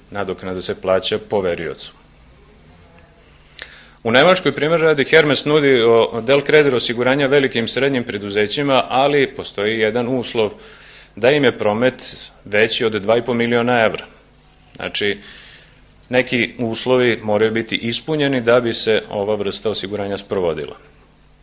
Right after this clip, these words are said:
Del creditor osiguranje je dosta, a, dobra osnova za osiguravača, budući da pruža mogućnost bolje kontrole rizika.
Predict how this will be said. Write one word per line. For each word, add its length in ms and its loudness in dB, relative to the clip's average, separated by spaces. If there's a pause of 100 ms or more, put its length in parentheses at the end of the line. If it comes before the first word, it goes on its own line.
(800)
Del 160 2
creditor 340 4
osiguranje 720 4 (560)
je 320 2 (100)
dosta, 580 0 (880)
a, 540 0 (1120)
dobra 500 2 (260)
osnova 580 0
za 220 2
osiguravača, 920 0
budući 460 -4
da 220 2 (140)
pruža 300 -2
mogućnost 720 -8 (120)
bolje 300 0
kontrole 520 -2
rizika. 400 -4